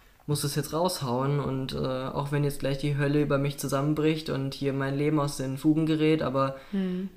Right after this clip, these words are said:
Speaker 1: ich hab mir dann gedacht, so, naja gut, aber ich muss jetzt einfach in dem Moment mal, ja, was heißt egoistisch sein, aber ich muss jetzt einfach mal gucken, dass ich,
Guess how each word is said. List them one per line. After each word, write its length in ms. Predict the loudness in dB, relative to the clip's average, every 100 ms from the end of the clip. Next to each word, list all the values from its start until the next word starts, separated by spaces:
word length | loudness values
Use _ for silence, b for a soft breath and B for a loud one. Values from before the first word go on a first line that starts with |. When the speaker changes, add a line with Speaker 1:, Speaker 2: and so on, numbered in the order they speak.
| -14
Speaker 1:
ich 140 | -6 -4
hab 60 | 0
mir 100 | 2
dann 160 | 2
gedacht, 320 | 2 0 0 -2
so, 120 | -2
naja 260 | 0 -2 0
gut, 200 | 2 2
aber 140 | 0
ich 120 | -2 -4
muss 160 | -2
jetzt 160 | -4 -4
einfach 320 | -6 -6 -4
in 100 | -2
dem 80 | -2
Moment 380 | -2 -2 -4 -6 b b b b b b -4
mal, 380 | 0 2 0 -2 -12 -16 -12
ja, 80 | -8
was 120 | -4 -4
heißt 140 | -4
egoistisch 540 | -4 -4 -2 -2 -2
sein, 120 | -4 -4
aber 100 | -4
ich 120 | -4
muss 140 | -4
jetzt 160 | -4 -4
einfach 220 | -4 -4
mal 360 | -4 -2 -2 -4
gucken, 420 | -6 -4 -2 -2
dass 200 | -2 -6 -10
ich, 300 | -10 -14